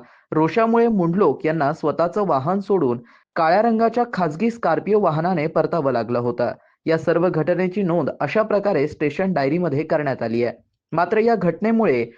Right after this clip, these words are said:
पोलीस व महसूल विभागात चांगलाच वाद उफाळला होता. सदर घटनेची वार्ता मुंबईपर्यंत पोहोचली होती. सदर प्रकरण गाडखेड्यातील विजय चौकापासून सुरू झाल्याने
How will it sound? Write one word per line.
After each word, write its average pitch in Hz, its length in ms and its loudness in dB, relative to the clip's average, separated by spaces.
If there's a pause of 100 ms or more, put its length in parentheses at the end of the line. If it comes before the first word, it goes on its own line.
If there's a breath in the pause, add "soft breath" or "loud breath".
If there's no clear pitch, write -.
(260 loud breath)
पोलीस 202 420 2
व 196 100 2
महसूल 180 480 0
विभागात 190 400 0
चांगलाच 165 520 -2
वाद 147 280 0
उफाळला 147 440 0
होता. 120 340 -2 (440 soft breath)
सदर 190 240 4
घटनेची 196 460 -2
वार्ता 165 420 2
मुंबईपर्यंत 180 640 0
पोहोचली 151 500 -2
होती. 120 380 -4 (420)
सदर 233 240 4
प्रकरण 226 460 0
गाडखेड्यातील 180 720 0
विजय 151 300 0
चौकापासून 185 640 -2
सुरू 180 260 0
झाल्याने 151 600 -2